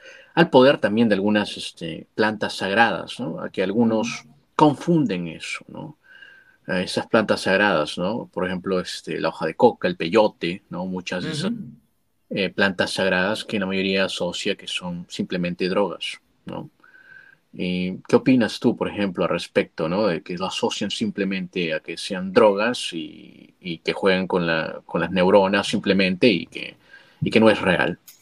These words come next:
Speaker 2: Hay, hay, hay varias formas de, de entrar a ese tema. Creo que en el fondo de lo que estamos hablando,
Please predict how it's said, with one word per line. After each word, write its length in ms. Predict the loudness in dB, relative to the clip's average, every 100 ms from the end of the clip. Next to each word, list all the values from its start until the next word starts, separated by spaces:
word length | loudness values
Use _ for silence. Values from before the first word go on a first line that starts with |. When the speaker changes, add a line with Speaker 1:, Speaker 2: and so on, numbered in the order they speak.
| _ _ _ _ _ _ _ _ _ _ _ _ _ _ _ _ _ -2
Speaker 2:
Hay, 160 | 0 4
hay, 160 | 4 6
hay 80 | 10
varias 300 | 10 10 6
formas 460 | 4 4 2 2
de, 300 | 6 8 8
de 120 | 6 2
entrar 260 | 2 2
a 40 | 2
ese 140 | 0
tema. 500 | 0 2 0 -4 -14 -20 -20 -20 -20 _ _ -20 -20 _ 4
Creo 260 | 8 8
que 420 | 8 6 8 6 4
en 240 | 4 6
el 80 | 4
fondo 300 | 4 4 6
de 60 | 6
lo 100 | 2
que 60 |
estamos 360 | 0 -2 0 0
hablando, 920 | 0 2 4 4 4 4 4 0 -8